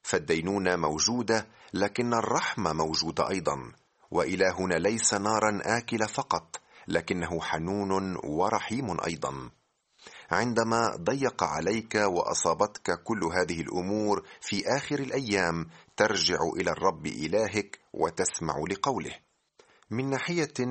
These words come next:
نبوية، هذا أول ذكر للضيقة العظيمة القادمة. آخر الأيام هو اصطلاح مستخدم في العهد القديم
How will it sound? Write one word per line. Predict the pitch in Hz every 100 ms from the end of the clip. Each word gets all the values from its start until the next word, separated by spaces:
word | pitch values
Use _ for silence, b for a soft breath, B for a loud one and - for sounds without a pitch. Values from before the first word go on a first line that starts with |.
| 117 -
نبوية، | 90 98 73 80 107 87 92 90
هذا | - 113 135 90 90 -
أول | 131 117 82 80
ذكر | 82 120 104
للضيقة | 110 107 90 78 80 107 104 104
العظيمة | 85 80 95 95 87
القادمة. | 82 - 71 - 50 - - _ _ _ _ _ -
آخر | 98 - 82 78
الأيام | - 80 104 113 104 90 -
هو | 90 87
اصطلاح | - - 87 113 -
مستخدم | 104 104 82 82 - - - 87 85 85 80
في | -
العهد | 69 104 98 73
القديم | 71 - 80 113 123 117